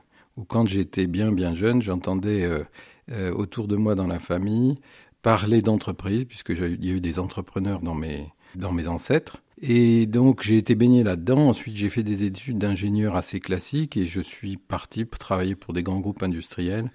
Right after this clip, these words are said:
bon, à l'étranger au début, puis, euh, petit à petit en France, jusqu'à, à un moment donné, diriger des centres de profit. On m'a fait suffisamment confiance. Et d'ailleurs, une chose très particulière que j'ai beaucoup appréciée,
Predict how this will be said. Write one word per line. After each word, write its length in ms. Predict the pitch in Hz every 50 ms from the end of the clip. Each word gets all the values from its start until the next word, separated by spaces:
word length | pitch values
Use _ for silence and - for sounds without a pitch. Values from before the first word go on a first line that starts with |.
| _ - -
bon, 80 | 82
à 80 | 82 85
l'étranger 480 | 82 85 - - - 92 85 90 101
au 100 | 98 90
début, 400 | 85 82 85 78 90 104 120 139
puis, 340 | 131 - - 87 87 85 82
euh, 120 | 82 82 82
petit 400 | - - - - - 95 - 101
à 60 | 92
petit 440 | - - - - - 117 110 104 90
en 160 | 87 85 82
France, 540 | - - - 113 120 131 139 139 135 - -
jusqu'à, 640 | - 92 90 - - - 98 95 90 85 85 87
à 20 |
un 160 | 90 92 95 98
moment 260 | 101 101 101 98 98
donné, 300 | 95 98 98 107 107 92
diriger 400 | 92 92 90 95 87 90 101 98
des 100 | 87 78
centres 300 | - - - 92 95 90
de 60 | 87
profit. 520 | 85 - - - 92 - - 113 110 110 - - - - - - - - - - _ -
On 60 | 98
m'a 100 | 95 85
fait 280 | - - - 123 117
suffisamment 580 | 110 - - 120 - - 117 117 117 113 104 98
confiance. 580 | - - 95 87 - - 120 139 156 151 - -
Et 40 |
d'ailleurs, 340 | - 107 110 117 127 127 127 - _
une 180 | 143 123 120 117
chose 300 | - - 123 120 120 -
très 160 | - - 135
particulière 640 | - 151 131 - - 117 - - 117 110 113 110 101
que 120 | - 98
j'ai 120 | 90 104 98
beaucoup 400 | 92 110 120 - - - - 113
appréciée, 680 | 98 - - - 95 87 - - 120 123 135 160 160